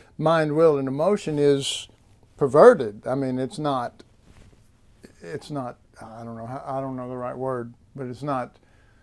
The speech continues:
sanctified by the life and nature of Christ that is within us, or the Holy Spirit for that matter. All right? And so our decisions, the, the, our, our will making decisions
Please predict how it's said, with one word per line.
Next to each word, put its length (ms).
sanctified 640
by 120
the 100
life 360
and 140
nature 320
of 80
Christ 400
that 140
is 260
within 380
us, 340
or 220
the 100
Holy 280
Spirit 440
for 100
that 240
matter. 240
All 80
right? 140
And 280
so 180
our 120
decisions, 800
the, 320
the, 280
our, 260
our 220
will 340
making 400
decisions 840